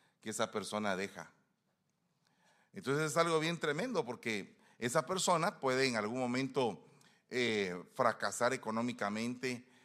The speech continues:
quedarse sin ni un centavo, perder a su familia y una gran cantidad de cosas que le pasa a la persona que, que lleva una adicción. Porque abrió la puerta para que esa potestad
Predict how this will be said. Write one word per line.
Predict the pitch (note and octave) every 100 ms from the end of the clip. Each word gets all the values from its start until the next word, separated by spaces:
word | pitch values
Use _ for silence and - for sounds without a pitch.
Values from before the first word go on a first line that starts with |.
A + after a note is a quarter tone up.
| _ _
quedarse | B2+ A#2+ B2+ B2
sin | A2+ A2
ni | G#2+
un | A#2+
centavo, | A#2 G#2 G2 B2 A#2+ A#2+ A2+ - - _ _
perder | C#3 A#2+ B2+ C3
a | B2+
su | B2
familia | A2 G2 G2+ A#2+ A#2 A2+ A2 - _ _ _ _ _
y | A2+ C3+
una | A3+ F#3+
gran | F#3+ G#3
cantidad | F#3+ C#3+ B2+ D3+
de | E3+
cosas | E3 A3 D3 B2+
que | A2+
le | G#2
pasa | - C#3+ D3
a |
la | B2+
persona | G#2 G2+ A#2 C#3 C#3 - - _
que, | A2+ G#2 F#2 F2 D2+ C#2+ -
que | G2
lleva | F#2+ A#2 A#2+
una | A#2+ A#2+
adicción. | G2 E2+ - F#3 - - - _ _ _ _ _ _ _ _ _ _ -
Porque | A#2+ C3+
abrió | A#2 C#3
la | F3+ F3
puerta | E3+ D3+ -
para | D#3 B2+ -
que | B2+
esa | C#3 F3+
potestad | F3+ F3+ E3+ - B2+ C3+